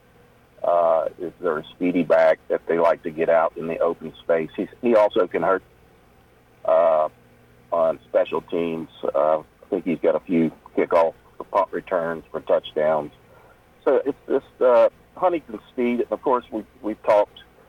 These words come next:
They're young. Um, I saw them play against Wheeling Park, uh, a few weeks ago, and you could tell the youth. But man, they've got some athletes just like South Charleston and Capital and these other teams have, and they're growing up.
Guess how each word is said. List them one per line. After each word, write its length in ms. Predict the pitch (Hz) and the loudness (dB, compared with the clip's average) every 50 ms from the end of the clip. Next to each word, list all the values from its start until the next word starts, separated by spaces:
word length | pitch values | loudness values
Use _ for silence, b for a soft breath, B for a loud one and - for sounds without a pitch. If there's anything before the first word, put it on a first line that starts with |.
| _ _ _ _ _ _ | _ _ _ _ _ _
They're 120 | 135 151 143 | -2 -2 2
young. 420 | 131 131 127 127 127 127 131 131 - _ _ _ _ _ _ _ _ _ _ _ - - | 2 4 4 4 2 0 -2 -8 -16 _ _ _ _ _ _ _ _ _ _ _ -4 -2
Um, 500 | 107 107 107 107 104 104 104 101 92 - - | 0 0 2 2 0 0 -2 -4 -8 -10 -6
I 140 | 110 117 113 - - | -4 -4 -4 -2 -2
saw 260 | 131 117 117 113 113 | 0 0 0 0 -2
them 140 | 107 104 101 _ - | -4 -6 -10 _ -2
play 240 | 104 101 101 101 | 0 0 2 0
against 340 | 98 95 98 101 98 92 - _ - | 0 -2 -4 -8 -14 -14 -16 _ -4
Wheeling 320 | 110 107 107 107 101 95 92 | -2 -2 0 0 -2 -4 -4
Park, 340 | - 104 101 95 101 - - - | -2 0 0 0 0 -2 -4 -2
uh, 380 | 87 90 87 85 85 85 80 80 - - - | 0 0 2 2 2 2 0 -2 -4 -10 -18
a 40 | - - - | -20 -14 -8
few 200 | 110 104 101 92 | -6 -6 -4 -2
weeks 300 | 95 95 90 - - - | -2 -4 -4 -4 -6 -8
ago, 480 | 95 82 101 92 90 90 90 87 85 - - _ _ _ _ _ _ _ _ _ - | -4 0 2 4 4 4 4 2 -2 -4 -12 _ _ _ _ _ _ _ _ _ -4
and 100 | 120 120 | -2 0
you 80 | 131 139 | 0 0
could 160 | - 135 - | -2 -4 0
tell 220 | - 113 110 110 | 2 4 4 4
the 80 | 101 98 | 2 0
youth. 340 | 90 95 98 98 101 101 95 - _ _ | -2 0 0 2 2 0 -2 -6 _ _
But 160 | - 95 - - | -4 -4 -4 -2
man, 220 | 107 107 110 110 | 0 0 2 2
they've 160 | 110 110 107 | 0 0 2
got 160 | 120 107 104 - - | 2 0 0 0 -4
some 100 | 104 98 | -2 0
athletes 460 | 92 95 98 - - 104 107 - - | 0 0 0 -2 -4 -6 -6 -6 -8
just 160 | 101 95 - | -12 -4 -2
like 160 | 101 90 - _ | -2 -4 -2 _
South 200 | - 95 92 - | 0 0 0 0
Charleston 480 | - 104 101 107 110 - _ 98 87 80 | 0 0 2 2 0 -2 _ -12 -12 -10
and 180 | 80 82 78 - | -12 -12 -6 -2
Capital 440 | 101 95 95 - - 104 95 87 | 0 0 0 0 -2 -2 -2 -4
and 80 | 85 85 | -4 -6
these 180 | 85 82 90 90 | -8 -4 -2 -2
other 160 | 90 110 101 | -2 -2 -4
teams 300 | - - 87 87 82 78 | -6 -10 -12 -12 -6 -2
have, 320 | 82 80 76 78 80 - - _ _ _ _ _ _ _ _ _ _ _ _ | 0 0 2 0 0 -2 -4 _ _ _ _ _ _ _ _ _ _ _ _
and 180 | - 95 95 101 | -2 -2 0 0
they're 120 | 107 107 | -2 -2
growing 360 | 98 107 110 113 113 107 95 101 | 2 2 2 4 4 2 2 2
up. 260 | 101 98 95 95 | 2 2 2 0